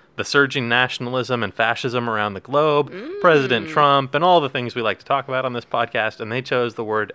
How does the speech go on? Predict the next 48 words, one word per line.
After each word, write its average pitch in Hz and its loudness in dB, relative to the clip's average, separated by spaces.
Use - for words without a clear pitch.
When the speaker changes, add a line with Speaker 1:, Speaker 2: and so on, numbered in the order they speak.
Speaker 1:
existential, - -6
as 110 -2
in, 104 -2
this 123 -6
is 131 -2
an 127 -4
existential 131 -4
threat, 135 2
Speaker 2:
Yes. - -8
Speaker 1:
as 101 -2
their 110 0
word 95 -6
for 98 -10
the 95 -10
year. 95 -12
And 147 -2
then, 156 2
of 143 -4
course, 135 0
Oxford's 139 0
word 113 -2
for 120 -6
the 101 -8
year, 98 -6
which 113 -8
is 113 -4
actually 120 0
a 98 -4
phrase 135 -2
which 104 -10
they 110 -2
said 110 -2
has 98 -6
been 113 -6
used 107 -8
a 110 -6
hundred 151 -4
times 120 -4
more 117 -2
in 104 -12
two - -14
thousand 101 -2
nineteen 123 -8
than 110 -10
two 117 -14
thousand 101 -8
eighteen. 165 -10
Speaker 2:
Interesting. 262 -14